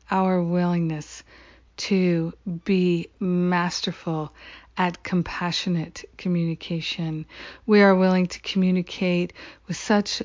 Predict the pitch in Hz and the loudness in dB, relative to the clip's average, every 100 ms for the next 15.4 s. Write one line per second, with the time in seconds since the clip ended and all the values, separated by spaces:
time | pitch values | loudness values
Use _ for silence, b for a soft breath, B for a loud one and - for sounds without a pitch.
0 | - 185 180 175 165 - 190 180 170 - | -2 2 2 2 -2 -6 -2 -2 -2 -4
1 | 180 175 170 165 165 - - B B B | -2 -2 -2 -2 -4 -8 -16 B B B
2 | - - 208 - - 202 185 180 175 - | -4 0 2 0 -2 2 4 4 2 -4
3 | - 180 175 165 - - 175 165 165 - | -6 -2 -2 -2 -8 -6 -2 -2 -4 -8
4 | - B B B - - 214 202 - 226 | -20 B B B -18 0 0 0 -2 0
5 | 190 185 185 180 - 190 175 - - - | 2 4 2 0 -2 -4 -4 -6 -10 -4
6 | 185 185 175 156 151 - B B B - | 0 0 0 -2 -8 -16 B B B -4
7 | - 226 - 202 190 196 196 - - 185 | -2 0 0 2 4 4 4 0 -2 -2
8 | 170 - - 196 - - 175 170 - - | -2 -6 -2 -2 -2 -4 -4 -6 -10 -18
9 | B B B B - 208 202 175 208 - | B B B B 0 4 4 2 -2 0
10 | 208 190 190 185 190 175 160 - 165 156 | 2 2 2 0 0 -2 -4 -6 -4 -4
11 | 160 175 - - B B B - 220 208 | -6 -8 -10 -14 B B B 0 6 8
12 | 196 185 185 190 196 - 196 185 - 185 | 6 4 4 4 2 0 0 0 0 0
13 | 175 165 185 180 - - 180 175 175 - | 0 0 0 0 -2 0 2 2 -2 -2
14 | 202 196 208 196 180 175 - 196 180 170 | 0 0 0 2 2 0 -2 0 0 -2
15 | - 202 180 175 | -2 0 0 0